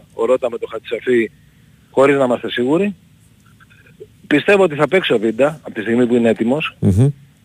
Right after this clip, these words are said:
Speaker 1: Μαζί με τον, ε,
Speaker 2: Έτσι κι αλλιώς,
Speaker 1: Κουντή.
Speaker 2: χρονολογικά,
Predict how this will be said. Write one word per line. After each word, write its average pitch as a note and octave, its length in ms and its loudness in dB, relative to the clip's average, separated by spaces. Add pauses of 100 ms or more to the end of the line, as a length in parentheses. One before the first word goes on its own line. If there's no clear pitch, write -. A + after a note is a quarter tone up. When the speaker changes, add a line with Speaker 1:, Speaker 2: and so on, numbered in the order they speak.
(240)
Speaker 1:
Μαζί G#2+ 320 2
με A2 120 4
τον, G2+ 180 0
ε, F#2+ 380 0
Speaker 2:
Έτσι G#2+ 220 0
κι D3 100 2
αλλιώς, A2 360 4
Speaker 1:
Κουντή. C3 260 2 (120)
Speaker 2:
χρονολογικά, G2 920 0